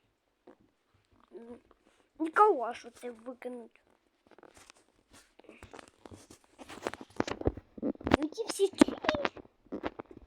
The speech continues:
Я його там вбив аж, просто того титана їхнього вбив. Мяу!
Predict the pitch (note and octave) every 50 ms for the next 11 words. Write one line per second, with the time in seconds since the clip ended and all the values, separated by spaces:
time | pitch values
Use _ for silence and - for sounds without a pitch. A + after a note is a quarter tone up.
0 | - - - - - - - C4+ D4 D4 D4 D4 D4 C#4 _ - C#4+ C4+ C#4+ -
1 | C4 C4 A#3+ D#4 D4+ C#4+ C#4 C4+ A#3+ - - - - E4+ F4 F4 E4 D4+ C#4 -
2 | G#3 - G3+ G3+ G#3+ - - - - A#3 - - C4+ D4 D4+ - - - A#3+ A3+
3 | - - A#3+ B3 B3+ - - - - - - - _ - - - - - - D#4
4 | D#4 - - - - F#4 F4 E4+ E4 D#4+ D4 C#4 C#4+ C#4+ C#4 C#4+ C4+ - - -
5 | C4 A3+ B3 A#3 G#3+ A#3 A#3 - - A#3 A3+ A#3+ B3 B3+ D4+ D#4+ E4 D#4+ D#4 C#4+
6 | B3+ A3+ - - - - - _ _ _ _ _ _ _ _ G#4+ G4+ F#4+ F#4 F4+
7 | F4 E4+ E4 D#4 D4+ D#4 - - - - - - - - - C#4+ C#4+ D4 D4+ -
8 | - - - - - - - - _ _ _ _ _ _ _ _ _ _ _ _
9 | _ _ _ _ _ _ _ _ _ _ _ - _ - _ _ - - _ _
10 | _ - - - - - - E4+ F4 G4 A4 A#4+ - A5 F#5+ - - A#5 - A#5+
11 | A#5+ - B5 A#5+ G5 D#5 B4 F#4 C#4 A#3+ A#3+